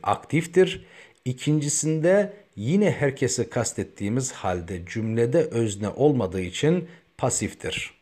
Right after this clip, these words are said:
Evet arkadaşlar, bu şekilde bu videomuzun da, bu konumuzun da sonuna gelmiş, e, bulunuyoruz. E, kapatmadan önce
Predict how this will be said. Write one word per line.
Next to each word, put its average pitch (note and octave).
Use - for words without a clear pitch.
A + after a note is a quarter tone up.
Evet D3
arkadaşlar, A#2+
bu G3+
şekilde D3
bu D#3+
videomuzun A2+
da, D3+
bu D#3
konumuzun A#2
da G#3+
sonuna C#3
gelmiş, B2+
e, A2+
bulunuyoruz. C#3
E, B2
kapatmadan C3+
önce C3+